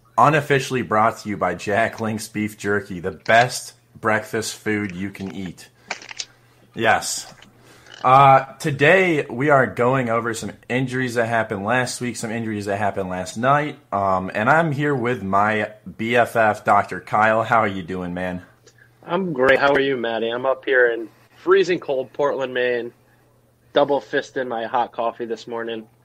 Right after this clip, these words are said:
Speaker 1: I'm here
Speaker 2: But
Speaker 1: in
Speaker 2: life is
Speaker 1: freezing
Speaker 2: good.
Speaker 1: cold Michigan. You know, we're gonna, we're about to get that rain you had, uh, and maybe in a day or two. So we'll see. Um,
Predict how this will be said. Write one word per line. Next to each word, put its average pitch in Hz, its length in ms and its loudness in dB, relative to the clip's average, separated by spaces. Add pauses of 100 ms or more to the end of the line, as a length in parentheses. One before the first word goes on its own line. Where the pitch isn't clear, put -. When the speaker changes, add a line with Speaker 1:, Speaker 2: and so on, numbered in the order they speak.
(1300)
Speaker 1:
I'm 120 180 0
here 127 180 2
Speaker 2:
But 127 40 4
Speaker 1:
in 123 60 2
Speaker 2:
life 117 60 -2
is 117 40 -4
Speaker 1:
freezing 123 300 -2
Speaker 2:
good. 107 60 -4
Speaker 1:
cold 135 220 0
Michigan. 131 640 -2 (160)
You 101 160 -6
know, 101 420 0 (280)
we're 107 160 -4
gonna, 127 180 -2
we're 127 140 6
about 120 280 6
to 120 60 -12
get 113 140 -4
that 107 220 2
rain 107 260 0
you 104 80 -2
had, 101 460 -2 (480)
uh, 101 400 2
and 110 160 -4
maybe 113 240 0
in 107 80 -2
a 98 80 -4
day 95 240 -2
or 87 100 -6
two. 85 320 -8
So 98 240 -6
we'll 110 140 -4
see. 92 420 -8 (500)
Um, 95 500 -2